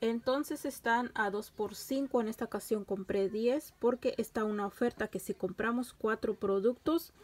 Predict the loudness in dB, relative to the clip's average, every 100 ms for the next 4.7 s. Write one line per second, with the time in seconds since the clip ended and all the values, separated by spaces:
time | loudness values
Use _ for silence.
0 | -20 -20 -8 0 0 2 0 2 4 6
1 | 6 6 4 4 4 2 2 0 0 0
2 | 0 0 -2 -2 0 -2 -4 -8 -6 -4
3 | -4 -6 -4 -2 -2 -2 -2 0 0 0
4 | -2 -10 _ -2 0 0 -2